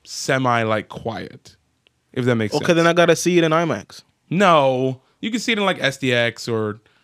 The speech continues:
Speaker 1: R P X, whatever that, like,
Speaker 2: The Dolby.
Speaker 1: Yeah, or Dol-, do Dolby. There you go.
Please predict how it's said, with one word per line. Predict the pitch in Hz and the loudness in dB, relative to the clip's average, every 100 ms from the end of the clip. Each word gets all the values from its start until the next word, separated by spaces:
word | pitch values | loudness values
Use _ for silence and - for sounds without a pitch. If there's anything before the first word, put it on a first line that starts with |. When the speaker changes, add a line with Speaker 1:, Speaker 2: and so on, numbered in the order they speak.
| _ _ - | _ _ 2
Speaker 1:
R | 127 | 2
P | 120 131 120 | 2 -2 -2
X, | 113 - | -2 -4
whatever | 127 139 143 135 | -2 0 0 0
that, | 135 | -2
like, | 120 117 107 - _ _ _ _ _ _ | 0 -2 -4 -12 _ _ _ _ _ _
Speaker 2:
The | 123 | 0
Dolby. | 131 139 147 151 147 139 - | 4 4 4 2 0 -4 -8
Speaker 1:
Yeah, | 165 214 156 | -2 2 2
or | 151 147 | 2 0
Dol-, | 156 151 139 | 2 0 0
do | 135 139 208 | -4 -2 0
Dolby. | 151 127 98 131 | 2 0 -2 -14
There | - 117 | -8 -8
you | 101 | -8
go. | 120 | -16